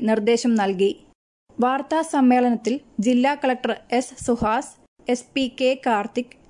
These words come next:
ജില്ലാ മെഡിക്കൽ ഓഫീസർ ഡോക്ടർ എൻ കെ കുട്ടപ്പൻ തുടങ്ങിയവർ പങ്കെടുത്തു. പനി, ശ്വാസതടസ്സം തുടങ്ങിയ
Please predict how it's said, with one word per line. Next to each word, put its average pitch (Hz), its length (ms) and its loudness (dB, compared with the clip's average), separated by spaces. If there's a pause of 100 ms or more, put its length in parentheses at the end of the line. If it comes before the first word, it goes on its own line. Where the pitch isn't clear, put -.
(120)
ജില്ലാ 254 380 2
മെഡിക്കൽ 262 440 0
ഓഫീസർ 226 480 0 (100)
ഡോക്ടർ 226 300 -2 (160)
എൻ 233 180 2
കെ 254 180 0
കുട്ടപ്പൻ 233 520 0
തുടങ്ങിയവർ 214 500 0
പങ്കെടുത്തു. 196 500 -4 (520)
പനി, 240 300 2 (280)
ശ്വാസതടസ്സം 240 920 -2
തുടങ്ങിയ 226 340 2